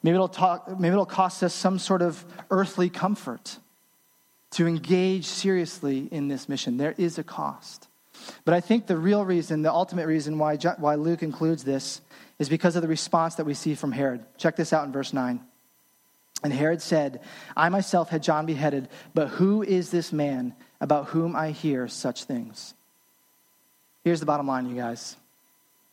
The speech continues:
When we engage for real in the mission of God, it's meant to lead people to ask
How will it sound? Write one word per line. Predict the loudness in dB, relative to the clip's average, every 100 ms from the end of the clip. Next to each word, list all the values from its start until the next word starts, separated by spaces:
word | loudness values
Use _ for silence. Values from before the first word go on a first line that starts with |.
| _ _ _ _ _ _ _ _ _ _ _ _ -2
When | 2 4
we | 4
engage | 2 2 2 2 0
for | -4 -2
real | 0 0
in | 0
the | -2
mission | -2 -4
of | -6
God, | -4 -4 -4 -6 -12 _ _ _ _ _ _ _ _ _ _ _ _ _ _ _ _
it's | -2 2
meant | 2 2 0
to | -2
lead | -2 0 -2 -2
people | -6 -8 -8 -10 -14 _ _ _ _ _ _ _ -4
to | -2 2
ask | 2 2 -4 -14